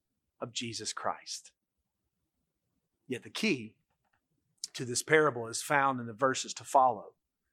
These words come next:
Because Jesus is going to address the entire listening audience, the sinners, the tax collectors,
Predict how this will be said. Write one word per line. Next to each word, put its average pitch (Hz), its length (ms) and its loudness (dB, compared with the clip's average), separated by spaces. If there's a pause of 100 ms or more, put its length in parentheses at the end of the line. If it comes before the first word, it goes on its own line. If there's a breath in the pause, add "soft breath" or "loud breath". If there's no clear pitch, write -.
(800)
Because 151 240 6
Jesus 220 420 8
is 190 120 4
going 196 200 8
to 165 100 10
address 156 560 10
the 143 120 2
entire 214 560 10
listening 147 420 6
audience, 110 440 -4
the - 100 -14
sinners, 160 420 2
the 170 80 -8
tax 156 340 0
collectors, 151 500 -2